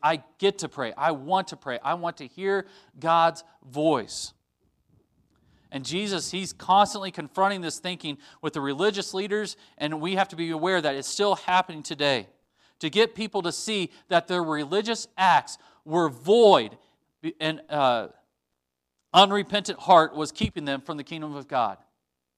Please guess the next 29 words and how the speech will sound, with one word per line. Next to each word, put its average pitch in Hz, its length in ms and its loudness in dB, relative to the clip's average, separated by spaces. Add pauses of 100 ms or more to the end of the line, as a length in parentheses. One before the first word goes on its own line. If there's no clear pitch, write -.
(800)
We're 170 160 0
not 196 260 4
saved 208 400 -2
by 185 140 8
our 180 220 4
acts. 156 600 0 (560)
And 143 100 -4
as 147 160 -2
long 214 220 6
as 170 120 -4
we 202 200 -2
are 180 120 2
doing 202 300 -2
all 196 100 8
these 180 180 -6
acts, 180 260 0
but 165 100 -4
our 139 80 2
heart 220 420 4
is 156 200 -6
not 180 240 4
repentant 196 600 -8
and 139 140 -8
humble 196 320 0
before 185 400 -4
God, 160 360 4 (220)
we 190 200 -2
will 170 180 0
not 180 540 4